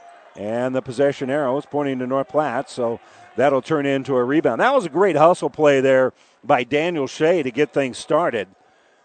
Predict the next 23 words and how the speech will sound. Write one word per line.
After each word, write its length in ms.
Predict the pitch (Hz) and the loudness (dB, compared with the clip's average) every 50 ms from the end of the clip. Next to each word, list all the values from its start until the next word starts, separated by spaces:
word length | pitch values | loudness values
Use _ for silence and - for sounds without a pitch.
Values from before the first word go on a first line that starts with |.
| _ _ _ _ - | _ _ _ _ -16
And 140 | 85 90 98 | -14 -8 -6
then 220 | 110 135 139 123 | -4 -4 -2 0
Kearney 300 | - 151 151 156 147 139 | 0 0 2 2 0 -2
Catholic, 460 | - 139 143 165 160 - 131 127 - | 0 0 0 0 0 -2 -2 -4 -2
they 240 | 120 127 135 165 170 | 0 0 2 2 2
had 160 | 160 160 147 | 2 2 2
the 120 | 123 127 120 | 2 2 2
hustle 300 | 131 135 131 - 131 113 | 2 0 0 -2 -6 -6
play 320 | - 135 135 135 139 147 | -2 2 2 2 2 2
to 180 | 127 117 110 98 _ _ _ _ _ _ _ _ _ _ _ _ _ _ | 2 0 0 -2 _ _ _ _ _ _ _ _ _ _ _ _ _ _
match 400 | 123 117 135 156 170 170 - - | -6 -4 -2 -2 -2 -4 -6 -4
the 160 | 139 156 156 | -4 -2 -2
intensity 560 | 156 143 - 170 160 175 165 - 143 151 143 | -2 -2 0 0 0 0 -2 -4 -2 0 0
of 100 | 139 123 | 0 0
diving 360 | - 151 127 143 160 147 147 147 | 2 2 2 4 2 2 0 0
on 140 | 147 147 | 0 -2
the 60 | 139 135 | -2 -2
ground 340 | 117 139 147 170 165 143 | 0 0 2 2 0 0
to 60 | 135 123 | -2 0
go 140 | 131 131 | -2 0
get 160 | 135 135 139 127 | 0 0 0 2
a 60 | 127 | 2
basketball. 680 | 127 135 147 165 170 - - 131 101 101 85 80 87 | 4 4 2 2 -2 -4 -8 -8 -6 -6 -8 -8 -10